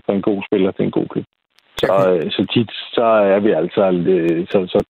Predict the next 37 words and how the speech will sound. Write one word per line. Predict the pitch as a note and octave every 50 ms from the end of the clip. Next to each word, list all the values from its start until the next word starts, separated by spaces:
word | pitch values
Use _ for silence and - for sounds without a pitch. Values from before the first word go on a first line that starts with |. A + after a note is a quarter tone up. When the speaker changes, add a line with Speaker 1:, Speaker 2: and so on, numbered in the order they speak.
| -
Speaker 1:
tror | - - A2 F#2+
jeg | F2 F2
også, | F2+ - -
folk | - G2+ E2+ - -
overdriver | G2+ F#2 F#2+ A2 - - G#2 F2+ D#2 E2
lidt, | F2 E2+ F2 F#2 F2+ - - -
øh, | - A#2+ G#2+ G2 F#2+ -
den | - G2 F2 - - - - _ - _ _ _ _ _ _ _ _ -
evne, | A2 G#2 F#2+ G2+ G#2+ G#2+ F#2
de | G#2 F#2+
har. | F2 E2+ - D2+ F#2+
Og | G#2
der | F#2+ G2+ F#2+
er | G2 G#2 A2
også | G#2+ F#2+ F#2 G2+ - - G#2+
en | G2 F#2+ F#2+ F2+
tendens | - - G2+ F#2+ E2+ G#2 G2 F#2 F2+
i | G#2+
bra-, | E2 - F2+ F2 E2+ F#2 F#2+ E2 F#2 -
branchen | - F#2 F#2 G2 - - G#2+ F#2+
til, | - A2 G2+ G#2 G#2 F#2+
at, | F2+ - - - - -
at, | - - - G#2 F#2+ - - - -
øh, | G#2+ F#2+ F#2 F#2 F2+ -
fodboldspillere | A2+ G#2 G#2+ A#2 G#2 - A2+ G#2 G2+ G2 F#2
måske | F#2 F#2+ - - G2+ F#2 G2
ikke | G2+ B2+ - -
altid | - D#3+ C3+ B2+ - - A#2+ A2+ - - _ - - - - - - _ _ _ _ _ _ -
er | G#2+ G#2+ G2+
så | - - -
kritiske, | - - A#2 G#2+ G#2+ A2+ A2 - - -
øh, | F#2+ F2 F2+ F#2 F#2 - - A2+ A2 G2+ G2 G2+ -
og, | - - G2 F#2+ F#2+ F#2 F#2+
øh, | G2 G2 -
måske | G#2+ G#2+ G2+ - - - - - -
reflekterende | F#2+ - - - - - - C#3 A2+ G2+ G#2 -
over, | - A2+ G#2 - F#2+